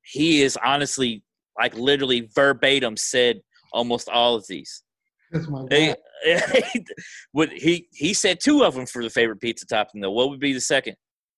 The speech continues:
Speaker 2: Pepperoni.
Speaker 1: He missed that part. He said, he said hamburger and onion.
Speaker 2: Hamburger and onions. All right, then, you know what?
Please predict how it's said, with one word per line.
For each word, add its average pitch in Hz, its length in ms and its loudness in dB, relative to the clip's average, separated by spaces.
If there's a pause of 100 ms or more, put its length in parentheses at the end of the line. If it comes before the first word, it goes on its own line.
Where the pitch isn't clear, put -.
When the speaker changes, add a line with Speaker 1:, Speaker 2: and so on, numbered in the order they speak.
(160)
Speaker 2:
Pepperoni. 98 580 -8 (920)
Speaker 1:
He 123 160 -4
missed 135 240 0
that 135 180 0
part. 104 220 0
He 123 80 -4
said, 123 300 0 (280)
he 135 100 2
said 131 200 0
hamburger 120 380 0
and 110 100 -6
onion. 98 260 -8 (440)
Speaker 2:
Hamburger 101 340 -4
and 107 100 -4
onions. 104 380 -4
All 123 120 -2
right, 104 260 -2
then, 117 240 2
you 110 80 -2
know 110 160 -2
what? 117 320 -2